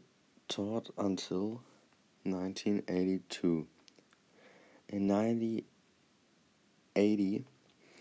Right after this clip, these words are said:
she was one of the co-founders of the People for the American Way,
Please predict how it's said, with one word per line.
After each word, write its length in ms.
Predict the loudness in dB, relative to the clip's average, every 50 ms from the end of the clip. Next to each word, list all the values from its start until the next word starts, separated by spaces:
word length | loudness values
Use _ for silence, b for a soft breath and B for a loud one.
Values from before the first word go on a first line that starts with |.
| B B B B B B B
she 180 | -10 -4 -2 0
was 360 | 2 4 4 2 2 2 0
one 260 | 2 2 4 4 2 0 0
of 220 | -4 -4 -4 -6
the 320 | -6 -4 -2 0 -2 -2 -4 -10 _ _ _ _ -10
co-founders 1500 | -4 0 2 4 4 2 0 -2 -4 -6 -8 -12 _ -20 -18 -10 -4 0 2 2 4 2 2 2 0 0 -2 -2 -6 -12 B B B B B B B B B B -12
of 220 | -12 -12 -8 -4
the 120 | -2 -2 -2
People 600 | -4 -4 -4 -4 -4 -2 0 2 2 2 2 0
for 380 | -4 0 4 4 4 4 4
the 320 | 2 2 2 2 0 0 -4 -4 _ 0
American 680 | 2 4 4 4 4 4 2 0 -2 -4 -4 -4 -4
Way, 360 | -2 -4 -4 -4 -6 -8 -12